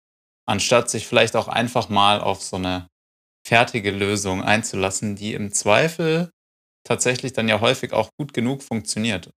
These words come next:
Und man muss nicht immer alles, alles bis ins kleinste Detail verstehen, solange es funktioniert. Also, genau.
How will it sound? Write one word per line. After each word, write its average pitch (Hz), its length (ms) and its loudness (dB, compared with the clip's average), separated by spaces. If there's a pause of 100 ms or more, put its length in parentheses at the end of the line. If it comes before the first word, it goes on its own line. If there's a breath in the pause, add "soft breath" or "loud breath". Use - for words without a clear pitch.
Und 107 80 -4
man 107 160 2
muss 131 200 0
nicht 123 180 -4
immer 123 400 2 (580)
alles, 127 500 2
alles 120 420 2
bis 120 160 -4
ins 117 240 -6
kleinste 113 340 2
Detail 110 340 0
verstehen, 110 440 -4
solange 104 240 0
es 107 100 -6
funktioniert. 98 720 -6
Also, 95 300 -2 (600)
genau. 90 320 4